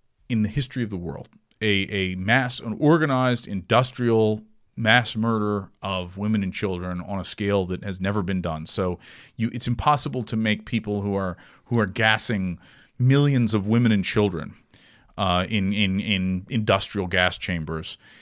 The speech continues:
It's impossible to reconcile that with this, like, heroic knights fighting for their homeland.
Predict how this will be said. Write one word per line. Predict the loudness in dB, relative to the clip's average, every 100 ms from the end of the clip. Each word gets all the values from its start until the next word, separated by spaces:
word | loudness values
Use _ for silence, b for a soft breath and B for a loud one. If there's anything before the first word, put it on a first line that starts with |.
| b b -4
It's | -4 -2
impossible | -2 0 0 0 -2 -4
to | -4 -2 0 0 -4 _
reconcile | -2 0 2 0 0 -2 -2
that | -2 -4 -4
with | -8 -6
this, | -4 -2 -4 -8 -10
like, | -6 -6 -6
heroic | 0 2 4 4 2 -2 -12 -20 b b b b -16 -8
knights | 0 4 4 4 2 0
fighting | 2 2 4 2 0
for | -2
their | -2 -2
homeland. | -2 -2 -2 -4 -10